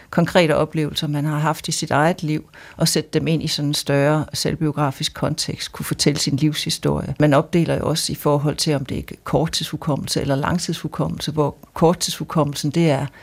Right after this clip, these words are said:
det er sådan det, vi er, er bevidste om her og nu, det, som vi bearbejder her og nu, øh, som så måske, hvis,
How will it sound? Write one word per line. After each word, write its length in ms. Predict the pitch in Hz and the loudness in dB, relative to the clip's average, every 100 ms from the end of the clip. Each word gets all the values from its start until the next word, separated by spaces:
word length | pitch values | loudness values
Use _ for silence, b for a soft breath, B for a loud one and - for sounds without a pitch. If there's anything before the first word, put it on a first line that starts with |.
| B B B B - | B B B B 4
det 100 | 180 | 6
er 40 | |
sådan 260 | 160 - 143 | 6 2 0
det, 260 | 135 175 160 | 2 2 4
vi 180 | 175 - | 0 2
er, 160 | 135 - | -2 -2
er 240 | - 147 | -2 0
bevidste 640 | 143 165 185 202 - 180 143 | 2 0 2 2 2 -2 0
om 140 | 143 | 0
her 300 | 151 175 175 | 0 0 2
og 80 | 151 | 2
nu, 240 | 147 185 196 - - | 2 0 -2 -6 -2
det, 100 | 180 | 0
som 200 | 180 147 | 0 -2
vi 60 | |
bearbejder 760 | 165 - 143 - 160 175 - 135 135 | -2 0 0 2 2 0 -2 -6 0
her 220 | 196 175 | 4 4
og 140 | - 147 | 2 -2
nu, 240 | 160 202 - B B B B B | 0 -2 -6 B B B B B
øh, 460 | 165 156 147 139 156 | 4 4 4 2 0
som 220 | 175 160 | 0 0
så 240 | - 165 165 - | 2 2 0 -2
måske, 560 | 175 165 - 165 - - | 0 0 2 -2 -4 -10
hvis, 400 | - 156 - - | -4 -4 -4 -6